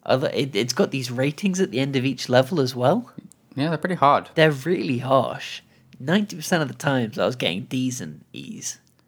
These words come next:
Speaker 2: Yeah.
Speaker 1: I got one C from an Eggman <laughs> boss, and I got one B from a Team Dog battle.
Speaker 2: Um, I was playing, uh, with, uh, Team Rose or whatever they're called.
Speaker 1: Okay.
Speaker 2: Um,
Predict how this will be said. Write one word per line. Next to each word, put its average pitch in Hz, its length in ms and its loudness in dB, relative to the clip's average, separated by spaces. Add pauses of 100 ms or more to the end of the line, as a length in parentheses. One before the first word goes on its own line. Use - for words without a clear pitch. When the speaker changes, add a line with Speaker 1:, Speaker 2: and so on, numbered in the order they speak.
(520)
Speaker 2:
Yeah. 98 300 2 (280)
Speaker 1:
I 110 100 6
got 120 240 0
one 151 300 4
C 123 480 4 (480)
from 120 360 -2
an 123 80 2
Eggman 120 500 4
<laughs> - 60 -10
boss, - 380 -8 (340)
and 120 180 0
I 123 60 4
got 101 220 0
one 123 400 0
B 120 420 0 (440)
from 120 380 2
a 110 520 0 (180)
Team 120 300 0
Dog 92 360 -4 (880)
battle. - 440 -6 (960)
Speaker 2:
Um, 101 560 2 (340)
I 120 120 8
was 123 120 0
playing, 117 580 4 (300)
uh, 101 340 4
with, 98 480 -2 (120)
uh, 95 300 2
Team 95 360 -2
Rose 92 360 0
or 98 40 -2
whatever 92 220 0
they're 92 100 -2
called. 92 460 -6
Speaker 1:
Okay. 107 200 -8
Speaker 2:
Um, 95 420 -4